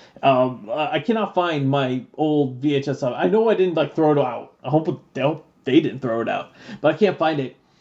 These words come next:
But I love this episode so much that I really want it on video.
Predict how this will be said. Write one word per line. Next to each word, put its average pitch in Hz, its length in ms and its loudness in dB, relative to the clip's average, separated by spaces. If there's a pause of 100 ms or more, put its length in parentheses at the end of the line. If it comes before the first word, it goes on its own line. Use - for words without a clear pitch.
(240)
But 170 400 0 (1300)
I 165 120 2
love 214 240 4
this 220 180 -2
episode 165 300 -2
so 190 300 2
much 208 280 0
that 151 120 -6
I 156 100 -2
really 214 640 2
want 190 280 4
it 180 100 2
on 151 180 4
video. 127 360 -2